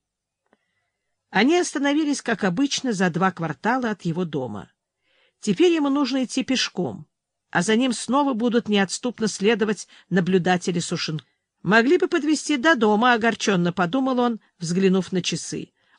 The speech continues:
Он отсутствовал уже около трех часов. Он торопился. Быстро пересек двор, где играли маленькие дети,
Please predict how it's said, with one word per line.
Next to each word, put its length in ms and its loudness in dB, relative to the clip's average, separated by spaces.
Он 200 2
отсутствовал 800 -4
уже 300 -4
около 360 2
трех 300 -4
часов. 200 -4
Он 160 0
торопился. 600 -6
Быстро 460 2
пересек 540 2
двор, 440 4
где 220 0
играли 340 4
маленькие 580 2
дети, 500 -2